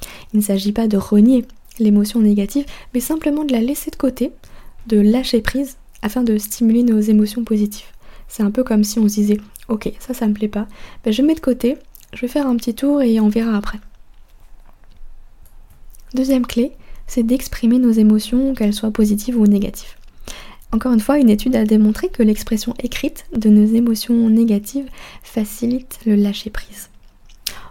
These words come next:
En revanche, il est plus bénéfique d'exprimer à l'oral nos émotions positives a priori. Donc pensez bien, quand ça ne va pas,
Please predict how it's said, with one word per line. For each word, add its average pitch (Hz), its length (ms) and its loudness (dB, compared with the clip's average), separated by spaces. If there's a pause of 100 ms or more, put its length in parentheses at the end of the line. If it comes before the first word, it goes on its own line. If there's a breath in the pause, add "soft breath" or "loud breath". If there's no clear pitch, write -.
(120)
En 262 80 -4
revanche, 247 520 -2
il 240 100 2
est 240 60 0
plus 392 200 -12
bénéfique 285 560 0
d'exprimer 285 600 -2
à 254 80 -2
l'oral 262 340 0
nos 254 100 2
émotions 240 400 -2
positives 226 500 -2
a 214 60 0
priori. 208 320 -4 (640 loud breath)
Donc 214 160 2
pensez 226 320 -2
bien, 202 160 -4 (340)
quand 214 120 -4
ça 240 160 -2
ne 240 80 4
va 214 140 4
pas, 214 240 -4